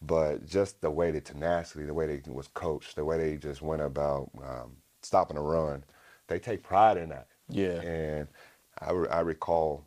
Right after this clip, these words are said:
Speaker 1: I had to change my whole way I looked at things. So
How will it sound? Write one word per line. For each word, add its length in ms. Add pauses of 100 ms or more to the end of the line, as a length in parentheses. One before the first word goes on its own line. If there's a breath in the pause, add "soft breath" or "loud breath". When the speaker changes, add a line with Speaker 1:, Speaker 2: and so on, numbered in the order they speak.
Speaker 1:
I 100
had 180
to 60
change 360
my 120
whole 220
way 180
I 80
looked 260
at 200
things. 340 (420 soft breath)
So 560